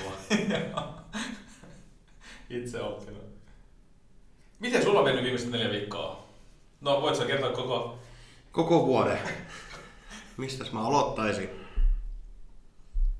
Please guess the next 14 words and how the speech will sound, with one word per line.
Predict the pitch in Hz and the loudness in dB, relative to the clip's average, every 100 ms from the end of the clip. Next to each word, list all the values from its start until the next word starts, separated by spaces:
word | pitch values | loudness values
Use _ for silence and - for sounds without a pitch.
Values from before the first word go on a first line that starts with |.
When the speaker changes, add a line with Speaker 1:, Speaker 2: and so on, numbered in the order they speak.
| - - - - - - - - - - - - | -6 -14 -18 -20 -20 -20 -20 -20 -20 -20 -20 -6
Speaker 1:
Ei | 285 247 | -2 2
mulla | 175 196 202 202 | 2 4 4 2
nyt | 202 202 202 - - - - _ - - - - - 180 | -2 -6 -14 -18 -20 -20 -20 _ -20 -20 -20 -20 -18 -8
mitään | 190 175 | -4 -2
semmoista | 185 175 196 | -4 -6 -4
mieleenpainuvaa | 202 165 113 98 101 98 95 98 98 | 0 2 2 2 2 2 0 -2 -2
oo | 98 | -2
tapahtunut. | 98 - 107 104 98 - 98 98 - - - - - - - - | -2 -2 0 0 -2 -6 -10 -12 -16 -20 -20 -20 -20 -20 -20 -12
Työt | - 185 131 | -2 -2 0
on | 117 | -2
vienyt | 127 123 | 0 2
aika | 117 107 | 2 0
paljon | 101 101 98 98 | 0 -2 -2 -2
aikaa. | 95 90 - - - - | -4 -6 -8 -10 -14 -20